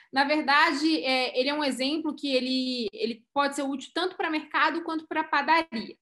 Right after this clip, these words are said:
né? Enfim, esse exemplo que a gente vai trazer pra aula de hoje, ele é um exemplo prático de uma empresa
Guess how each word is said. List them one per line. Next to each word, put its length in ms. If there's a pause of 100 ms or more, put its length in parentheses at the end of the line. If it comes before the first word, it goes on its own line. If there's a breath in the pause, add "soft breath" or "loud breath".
(140)
né? 320 (180)
Enfim, 480 (400 loud breath)
esse 440
exemplo 400
que 80
a 60
gente 220
vai 160
trazer 340
pra 180
aula 180
de 140
hoje, 420 (220 loud breath)
ele 140
é 80
um 80
exemplo 300 (160)
prático 640
de 120
uma 100
empresa 640